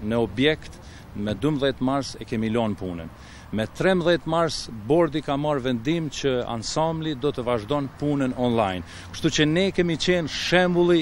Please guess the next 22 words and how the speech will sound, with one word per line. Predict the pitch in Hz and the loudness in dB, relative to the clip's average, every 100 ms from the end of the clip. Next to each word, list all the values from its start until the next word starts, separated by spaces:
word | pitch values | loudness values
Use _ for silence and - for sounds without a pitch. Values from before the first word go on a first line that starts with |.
| 143 | 2
i | 143 | -2
të | 131 | -2
gjitha | 113 214 165 170 | 2 4 6 4
institucioneve | 143 - 143 - 143 113 101 101 | 2 -2 -2 2 2 2 0 2
në | 135 | 4
Maqedoni, | 214 240 233 175 165 175 170 - - - | 4 6 6 4 2 2 0 -6 -12 0
në | 131 190 | 4 6
Kosovë | 202 - 202 190 151 | 6 6 6 6 4
dhe | 156 175 | 2 2
Shqipëri | - 202 196 196 - - - | 2 4 6 6 2 -8 -6
se | - 147 | -2 2
si | - 254 240 | 4 6 6
mund | 220 202 | 4 2
funksionoj | - 190 - 185 202 202 175 - | 0 0 2 2 4 2 0 0
edhe | 190 208 208 | 2 4 4
një | 196 | 4
ansambël | 180 156 185 190 185 180 165 - - - | 2 4 6 6 6 4 2 -6 -16 -6
me | 131 156 190 | 0 4 4
punën | - 185 185 170 | 4 2 2 2
e | 143 | 0
tij | - 160 | 2 2
online. | 135 120 104 82 | 6 6 4 0